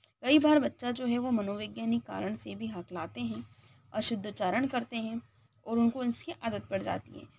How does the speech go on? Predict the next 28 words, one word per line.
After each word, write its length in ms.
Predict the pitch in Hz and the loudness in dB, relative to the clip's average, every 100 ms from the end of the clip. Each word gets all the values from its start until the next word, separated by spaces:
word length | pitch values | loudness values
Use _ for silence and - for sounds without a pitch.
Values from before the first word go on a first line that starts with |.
| _ _ | _ _
तो 140 | 294 330 | 2 2
बच्चे 680 | 349 208 202 202 - 277 285 | 0 2 4 4 2 2 2
के 240 | 277 269 | 0 -2
मन 140 | 254 240 | 2 6
में 160 | 233 | 6
जो 120 | 233 220 | 4 0
भय 240 | 214 214 | 4 4
है, 180 | 220 214 | 4 -4
झिझक 340 | 220 202 214 214 | -10 2 2 2
है, 220 | 220 202 - - | -8 -10 -14 -4
अ, 240 | 202 202 | -2 0
ये 240 | 202 220 247 | 0 2 2
सारी 280 | 240 220 220 | 2 -2 -2
भावनाओं 340 | 202 202 202 | -6 -8 -8
उनको 160 | 208 208 | -8 -12
निकालनी 520 | 196 90 175 107 156 | -10 -8 -6 -6 -10
चाहिए। 360 | - 202 208 277 - - - _ | -10 -10 -10 -12 -14 -20 -20 _
शिक्षक 300 | 240 - 220 | -10 -6 -6
को 80 | 226 | -4
उनकी 280 | 220 214 202 | -6 -6 -6
मदद 240 | 180 202 | -2 -2
करनी 220 | 277 262 | 0 -2
चाहिए 220 | 254 262 277 | -2 0 0
और 80 | |
उनको 200 | 254 214 | 0 -6
अभ्यास 420 | - 214 190 165 - | -10 -12 -12 -12 -12
कराना 240 | 185 - | -10 -10
चाहिए। 400 | - - _ - | -12 -18 _ -20